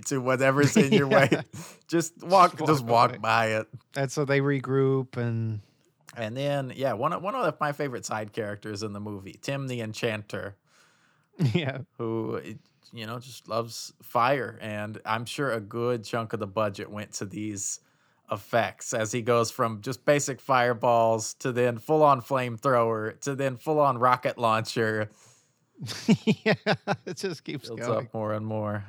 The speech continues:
Speaker 1: And then he shows them to the, uh, probably the most iconic scene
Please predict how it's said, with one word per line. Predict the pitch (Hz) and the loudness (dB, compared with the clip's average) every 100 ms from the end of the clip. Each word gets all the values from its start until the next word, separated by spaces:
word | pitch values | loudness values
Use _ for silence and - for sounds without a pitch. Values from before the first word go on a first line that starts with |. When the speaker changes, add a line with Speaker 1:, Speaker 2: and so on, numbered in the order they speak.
| - | -10
Speaker 1:
And | 110 | -8
then | 107 107 107 | -6 -6 -4
he | 110 | -6
shows | - 110 107 - | -4 -4 -4 -6
them | 107 104 | -10 -8
to | 110 110 107 107 104 104 _ _ _ _ _ _ - | -6 -4 -4 -6 -10 -14 _ _ _ _ _ _ -12
the, | 113 113 110 107 | -6 -4 -2 -2
uh, | 104 104 101 101 101 101 | 0 2 0 0 -2 -6
probably | 98 139 147 151 139 | -2 2 2 0 -2
the | 127 | -2
most | 123 120 113 - - _ _ _ 120 | 0 -2 -2 -8 -18 _ _ _ -4
iconic | 123 135 123 107 | -2 -2 -2 -2
scene | - - 139 180 214 | -4 -4 -4 -6 -6